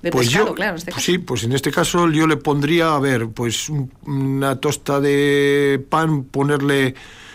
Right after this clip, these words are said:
Speaker 2: bueno, pues quizás igual un poquito de una crema, triturar el aguacate, no que estaría
Speaker 1: Sí.
Speaker 2: mal, hacer una cremita y ponerle encima,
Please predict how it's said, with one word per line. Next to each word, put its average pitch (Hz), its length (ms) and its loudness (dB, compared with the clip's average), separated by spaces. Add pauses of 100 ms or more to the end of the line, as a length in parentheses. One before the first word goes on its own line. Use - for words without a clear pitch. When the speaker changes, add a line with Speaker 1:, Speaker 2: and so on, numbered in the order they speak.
(160)
Speaker 2:
bueno, 185 280 -2
pues - 220 -10
quizás 160 340 -2
igual 135 200 0
un 120 100 -2
poquito 113 400 -4
de 104 420 -2
una 127 200 -2
crema, 120 440 -2 (280)
triturar 127 400 0
el 123 80 2
aguacate, 127 440 -2
no 147 140 0
que 131 60 0
estaría 98 320 -4
Speaker 1:
Sí. 98 40 -6
Speaker 2:
mal, 107 140 -2
hacer - 160 -2
una 113 140 -2
cremita 120 360 -2
y 135 40 2
ponerle 117 340 0
encima, 127 340 0